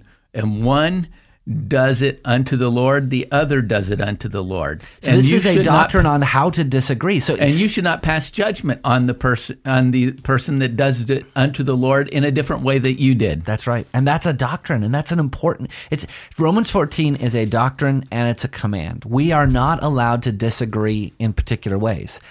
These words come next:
Speaker 2: I am not allowed to treat you like a lesser Christian if you disagree with me. I am commanded by the Lord
Speaker 1: Mm-hmm.
Speaker 2: Jesus Christ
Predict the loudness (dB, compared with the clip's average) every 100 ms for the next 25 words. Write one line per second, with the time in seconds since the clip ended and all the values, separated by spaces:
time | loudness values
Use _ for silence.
0 | -20 -6 0 2 2 2 2 2 0 0
1 | 0 2 2 0 -2 -6 -4 -2 -2 -2
2 | 0 0 -2 -6 _ _ _ -4 -2 0
3 | 0 0 0 0 -4 -4 -4 -2 -2 -2
4 | -2 -4 -4 -2 -2 -4 -2 -2 -2 -4
5 | -8 -10 -18 -20 _ 0 2 0 -2 -2
6 | 0 0 0 -2 -4 -2 -2 0 0 0
7 | 0 0 -2 -4 -4 -4 -2 -4 -8 -16